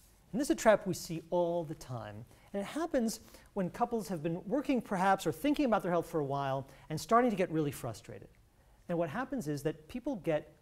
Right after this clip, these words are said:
uh, feel, start to feel a lot of emotional distress around their inability to make a health change.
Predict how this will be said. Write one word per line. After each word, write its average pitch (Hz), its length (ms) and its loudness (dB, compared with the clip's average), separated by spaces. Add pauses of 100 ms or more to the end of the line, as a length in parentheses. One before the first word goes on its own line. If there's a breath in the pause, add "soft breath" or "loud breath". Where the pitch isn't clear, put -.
(380)
uh, 160 200 -2
feel, 277 400 0
start 277 180 0
to - 60 -8
feel 247 140 2
a 190 40 4
lot 202 160 2
of 208 80 -2
emotional 190 400 0
distress - 760 -8 (320 soft breath)
around 160 380 0
their 147 340 2 (240 loud breath)
inability 151 680 6
to 175 80 -2
make 170 180 2
a 180 60 4
health 170 240 0
change. - 480 -14